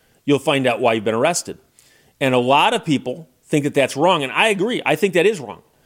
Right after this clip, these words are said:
I think that they should stick to the Hawaii five oh rule. And when Dano books 'em, McGarrett used to always say, "Book 'em, Dano. Murder one. Book 'em, Dan." And, and so if the person's paying attention, they'd hear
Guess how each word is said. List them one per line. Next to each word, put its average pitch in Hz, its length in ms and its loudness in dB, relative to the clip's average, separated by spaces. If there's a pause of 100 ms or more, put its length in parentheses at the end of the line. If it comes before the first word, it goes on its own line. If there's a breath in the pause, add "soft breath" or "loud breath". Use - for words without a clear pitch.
(220 soft breath)
I 160 180 2
think 196 540 -2
that 151 140 0
they 160 100 2
should 139 180 -4
stick - 300 -2
to 151 100 -4
the 127 380 0
Hawaii 143 400 0
five 131 200 2
oh 156 100 4
rule. 101 380 -8 (600 soft breath)
And 131 140 0
when 131 200 2
Dano 147 400 0
books 170 300 -2
'em, 107 240 -10 (1500)
McGarrett 143 420 0
used 151 140 -2
to 165 80 2
always 143 180 2
say, 165 180 2
"Book 190 300 -2
'em, 110 120 -4
Dano. 87 380 -6
Murder 147 300 2
one. 139 380 0 (240)
Book 208 180 0
'em, 131 100 -6
Dan." 107 140 -4 (300 soft breath)
And, 160 220 -2
and 160 160 0
so 160 320 2
if 170 180 0
the 143 100 0
person's 185 380 -2
paying 156 200 -2
attention, 175 400 -4
they'd 120 160 -6
hear - 240 0